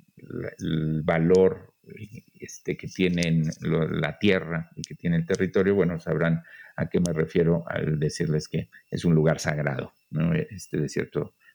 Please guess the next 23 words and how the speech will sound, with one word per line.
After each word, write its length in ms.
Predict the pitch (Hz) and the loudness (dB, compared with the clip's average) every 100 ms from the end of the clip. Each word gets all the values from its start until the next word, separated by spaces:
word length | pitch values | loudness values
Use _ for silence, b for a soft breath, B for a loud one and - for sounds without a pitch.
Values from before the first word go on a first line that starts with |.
| - | -8
de 80 | - | -4
las 180 | 71 69 | -4 -2
dunas 220 | 78 71 | -2 -2
de 80 | 71 | -4
Samalayuca. 680 | - - - - 69 - - _ - B B B | -4 -4 -2 -2 -4 -8 -12 _ -20 B B B
Bueno, 280 | 120 95 - | 2 2 0
ahí 500 | 107 117 143 185 - | 2 4 4 2 -2
hace 600 | - 98 - 90 80 - - - - - - _ - - 127 | -2 0 4 6 4 0 -14 -6 -2 -2 -4 _ -16 -8 0
no 220 | 92 - | 4 6
mu-, 180 | 107 104 | 6 6
mucho, 500 | 95 110 - 90 101 | 6 6 4 2 2
cinco 400 | - 82 82 92 | 2 0 2 2
años 360 | 80 87 - 80 | 0 -4 -6 -6
atrás, 560 | - 85 - - - B B B B - | -2 0 -2 -6 -12 B B B B 0
eh, 580 | - 82 82 80 78 76 78 - - | 4 6 6 6 4 2 -4 -8 -16
se 500 | - - 95 82 80 | -8 0 4 4 4
ganó 300 | 82 87 90 | 4 2 4
un 140 | 101 98 | 4 4
premio 640 | 107 95 90 95 101 - | 4 4 4 2 2 -2
al 680 | - - 78 82 78 82 82 | -6 -4 -2 -2 0 0 2
mejor 460 | 78 82 95 92 - | 2 2 2 0 2
producto 580 | 95 87 92 92 90 | 4 6 4 0 -4
turístico 840 | 82 82 82 82 92 90 87 - | 0 2 2 -2 -2 0 2 0